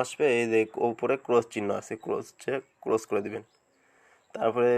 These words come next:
ম্যান আইকনে চাপ দিবেন, এই যে ম্যান আইকন, ম্যান আইকনে চাপ দিবেন। তারপরে এরকম আসবে, তারপরে মাই অ্যাকাউন্টে চাপ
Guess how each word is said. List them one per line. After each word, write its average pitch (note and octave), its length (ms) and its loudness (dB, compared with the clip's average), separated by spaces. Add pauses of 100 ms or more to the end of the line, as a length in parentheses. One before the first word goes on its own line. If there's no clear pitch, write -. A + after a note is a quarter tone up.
(220)
ম্যান A#2+ 220 4
আইকনে G#2+ 340 0
চাপ G#2 140 0 (100)
দিবেন, F#2+ 180 -8 (1080)
এই A2 120 -4
যে G#2+ 140 2
ম্যান A2 180 2
আইকন, C#3 280 0 (260)
ম্যান A2 180 0
আইকনে G#2 300 -2
চাপ G2+ 120 -2 (100)
দিবেন। G2+ 160 -10 (1700)
তারপরে A2 320 2
এরকম A2+ 340 2
আসবে, C3+ 240 -2 (540)
তারপরে A2 280 4 (120)
মাই A2+ 180 6
অ্যাকাউন্টে A2+ 440 2
চাপ A#2+ 120 2